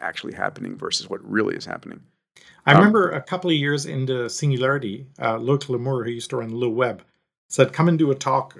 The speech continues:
Speaker 2: and pick whatever topic you want." So I picked neuroscience. I said, "All right, let me do a talk on the brain." And it forced me to go talk to Divya and, and a bunch of neuroscientists around, "Okay,
Speaker 1: Right.
Speaker 2: what, wh-" So first question I asked them was, "What is the brain?" Okay. And it was unbelievable. They couldn't agree.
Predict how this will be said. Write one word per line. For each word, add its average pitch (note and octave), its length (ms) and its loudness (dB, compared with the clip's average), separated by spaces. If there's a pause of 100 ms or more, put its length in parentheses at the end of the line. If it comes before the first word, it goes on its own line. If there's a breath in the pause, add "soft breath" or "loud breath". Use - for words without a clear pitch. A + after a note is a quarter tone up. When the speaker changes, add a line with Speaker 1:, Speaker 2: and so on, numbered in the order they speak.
(100)
Speaker 2:
and A#2 400 -4
pick C#3+ 160 -2
whatever B2+ 240 2
topic A#2 340 -4
you G#2+ 100 -8
want." G#2 140 -16 (400 soft breath)
So - 140 2
I D3+ 60 6
picked F3 260 0
neuroscience. C3+ 680 -2 (340)
I B2+ 60 -8
said, C#3+ 120 0
"All D3 60 2
right, C3+ 100 2
let C#3+ 100 -2
me D3 60 0
do C#3 160 -4
a A#2+ 40 -2
talk - 260 -8
on A#2+ 80 -10
the A2 60 -10
brain." G#2 260 -6 (380)
And C#3+ 120 2
it C3 40 6
forced E3+ 340 4
me D#3+ 80 0
to C#3 80 0
go C3+ 160 2
talk C3+ 360 -2
to B2 320 -4 (460 soft breath)
Divya B2+ 560 4
and, A#2 180 -8
and A#2 120 -6
a A#2 40 -8
bunch B2+ 240 -4
of B2 80 -12
neuroscientists A#2+ 720 -4
around, A#2 220 -6
"Okay, C3+ 220 -2
Speaker 1:
Right. G2+ 300 0
Speaker 2:
what, C3+ 280 -4
wh-" C3+ 240 -10 (120 loud breath)
So - 160 2
first B3 260 2 (140)
question E3+ 260 2
I D3 60 0
asked - 140 -2
them C3+ 100 0
was, A#2+ 160 -2
"What C#3+ 140 4
is B2+ 120 2
the A#2+ 80 -4
brain?" A2 220 -8 (520)
Okay. E3 160 -6 (420 loud breath)
And E3+ 200 6
it G3+ 120 8
was G3 120 6
unbelievable. A3 580 4
They D#3+ 100 4
couldn't G3 240 4
agree. D#3+ 320 0